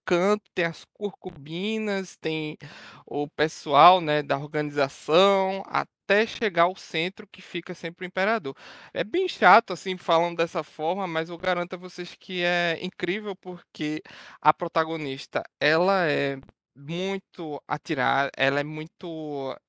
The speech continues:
esperta, sabe? Ela sabe se sair das situações, né? De situações, eh, que envolve disputas, ela sabe ser,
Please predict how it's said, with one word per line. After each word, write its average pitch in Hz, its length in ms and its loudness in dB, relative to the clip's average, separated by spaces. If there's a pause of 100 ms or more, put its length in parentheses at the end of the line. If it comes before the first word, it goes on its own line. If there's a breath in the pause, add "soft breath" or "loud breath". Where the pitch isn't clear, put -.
(140)
esperta, - 680 -2
sabe? 147 580 -4 (400 loud breath)
Ela 143 260 4
sabe 143 300 0
se - 100 -14
sair 147 260 0
das 143 180 -2
situações, 151 960 -8
né? 139 200 -6
De 143 80 -16
situações, 180 760 -10 (420 loud breath)
eh, 156 460 2
que 202 100 -8
envolve 156 800 -2
disputas, 160 1000 -8
ela 147 360 0
sabe 143 480 -2
ser, 139 560 -8